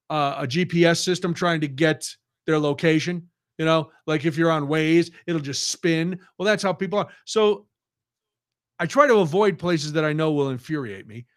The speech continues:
which is pretty much any place except this room. This is the one room where I'm, you know, I'm doing radio from here. I'm doing this from here. I got the computers. I, I'm fine up here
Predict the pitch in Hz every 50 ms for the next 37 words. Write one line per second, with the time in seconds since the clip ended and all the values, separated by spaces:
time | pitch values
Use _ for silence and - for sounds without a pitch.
0 | _ _ _ 190 202 - - 214 165 - _ - 320 330 285 240 202 247 226 220
1 | 214 220 220 180 - 180 208 208 202 170 - 175 135 - 196 185 156 143 123 139
2 | 170 170 165 - 143 135 139 131 107 85 - _ _ _ _ _ _ _ _ _
3 | _ _ _ 190 208 175 196 220 190 220 208 175 175 208 226 226 214 202 202 202
4 | 202 190 190 180 175 170 170 160 156 139 - _ _ _ _ _ _ 170 156 147
5 | 147 143 127 - _ _ _ 123 120 151 151 143 131 127 139 165 202 196 196 202
6 | 202 160 185 180 170 180 185 185 180 156 127 123 135 117 117 139 180 196 190 -
7 | 180 165 170 175 180 180 170 170 - - - _ _ - 113 120 113 - - _
8 | - _ - - 202 208 202 196 190 185 175 165 151 160 165 - - - 180 185
9 | 165 143 127 - 190 185 185 175 156 143 123 - - 123 95 - -